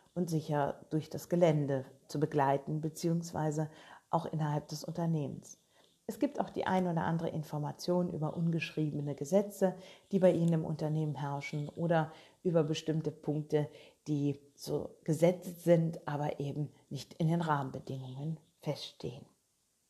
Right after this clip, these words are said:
Naja, und dann kommt der erste Arbeitstag und die erste Arbeitswoche.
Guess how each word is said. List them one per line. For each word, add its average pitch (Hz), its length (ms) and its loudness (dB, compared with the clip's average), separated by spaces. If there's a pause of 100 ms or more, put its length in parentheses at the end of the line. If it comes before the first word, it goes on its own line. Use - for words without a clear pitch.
(1900)
Naja, 196 360 6 (320)
und 202 140 4
dann 233 160 8
kommt 254 240 2
der 254 100 6
erste 208 300 2
Arbeitstag 220 640 2
und 180 140 -2
die - 80 0
erste 165 320 -2
Arbeitswoche. 143 800 -6